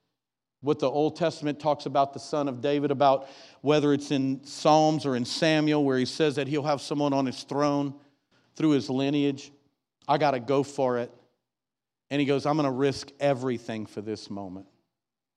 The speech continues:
And really and truly, when we step out, that's, that's some of the things that we do. You,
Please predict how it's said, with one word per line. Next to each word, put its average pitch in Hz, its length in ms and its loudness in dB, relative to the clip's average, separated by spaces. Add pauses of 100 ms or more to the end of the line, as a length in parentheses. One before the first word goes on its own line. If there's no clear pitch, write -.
(180)
And 160 120 0
really 214 220 6
and 185 100 -2
truly, 202 280 2
when 147 160 2
we 170 100 0
step 180 320 0
out, 156 160 2
that's, 156 220 -2
that's 175 300 -2
some 175 180 -4
of 170 40 -4
the 151 60 -10
things 165 240 -4
that 170 80 -4
we 160 140 -2
do. 143 240 -2 (420)
You, 165 480 0